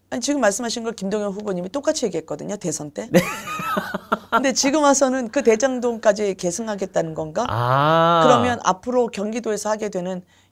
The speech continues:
Speaker 1: 여러 민간 합동
Speaker 2: 네.
Speaker 1: 혹은 지에이치를 통한 개발, 그것을 제이, 제삼의 대장동으로 만드시겠다는 건가?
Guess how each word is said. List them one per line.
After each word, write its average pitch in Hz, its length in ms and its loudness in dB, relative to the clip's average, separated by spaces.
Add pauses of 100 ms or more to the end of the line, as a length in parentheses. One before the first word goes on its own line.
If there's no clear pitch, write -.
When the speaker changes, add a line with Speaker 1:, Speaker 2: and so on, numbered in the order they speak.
Speaker 1:
여러 185 280 8
민간 180 440 0
합동 247 440 -6 (140)
Speaker 2:
네. 131 140 2
Speaker 1:
혹은 190 340 -2 (300)
지에이치를 214 460 -2
통한 175 300 -6
개발, 233 460 0 (300)
그것을 202 360 -2
제이, 233 420 0
제삼의 240 500 -2
대장동으로 185 560 -4
만드시겠다는 160 800 -6
건가? 160 360 -10